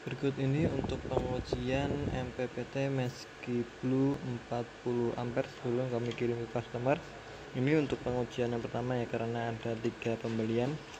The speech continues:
Ini untuk pengujian pertama, kemudian ini untuk nomor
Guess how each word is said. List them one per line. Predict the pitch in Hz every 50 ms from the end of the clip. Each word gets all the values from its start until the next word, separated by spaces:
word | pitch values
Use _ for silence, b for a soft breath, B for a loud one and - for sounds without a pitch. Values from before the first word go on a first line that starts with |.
| -
Ini | - 123 120 117 120
untuk | 113 120 110
pengujian | - 117 117 113 113 110 - 117 113 113
pertama, | 113 113 - 117 113 117 123 127
kemudian | 127 123 120 120 113 110 104 - 131 135 139 127 117
ini | 123 123 120 131 135 127
untuk | 127 120 113 117 127 131 - 113
nomor | 117 117 113 113 120 123 127 127